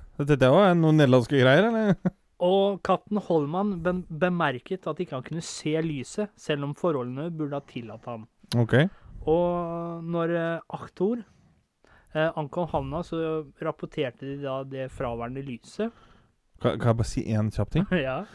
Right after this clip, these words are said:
Speaker 1: Når du sier navnet på den båten, så høres det ut som en som sitter i rettssalen som har talefeil. Og sånn. <laughs> Påtalemyndighetene sier at, eh, det skal, eh, at, eh, det er arrestasjon for, eh, overgrep, mens Arthur, han vil forsvare.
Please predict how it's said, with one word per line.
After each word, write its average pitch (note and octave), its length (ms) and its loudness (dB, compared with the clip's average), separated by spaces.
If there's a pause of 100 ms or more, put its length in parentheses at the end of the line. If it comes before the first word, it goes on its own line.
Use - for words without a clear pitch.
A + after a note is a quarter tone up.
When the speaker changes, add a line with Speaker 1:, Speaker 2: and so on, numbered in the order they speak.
(200)
Speaker 1:
Når C3 320 4
du B2 60 4
sier B2 440 0
navnet A2 380 2
på B2+ 100 0
den B2 140 4
båten, A#2+ 400 2
så D#3+ 180 0
høres C3+ 320 6
det E3+ 220 8
ut - 100 -4
som D3+ 160 4
en B2+ 240 0
som A#2+ 120 -4
sitter A#2+ 200 -2
i B2 140 8
rettssalen A2+ 420 2
som C#3 140 0
har A#2+ 100 0
talefeil. C3 560 2
Og B2+ 60 0
sånn. F#3 380 2
<laughs> - 200 6
Påtalemyndighetene E3 1200 10
sier D3 400 4
at, C#3 300 4
eh, C#3 320 4 (300)
det C3 200 0
skal, D3 240 6
eh, C#3 560 6
at, C#3 200 0
eh, C#3 200 8
det C#3 120 6
er C3+ 260 6
arrestasjon C#3 880 4
for, C#3+ 320 4
eh, C#3 200 6
overgrep, C#3 720 6 (480)
mens D#3+ 240 8
Arthur, F#3+ 560 12 (300)
han F3 260 10
vil E3+ 180 10
forsvare. C3 680 8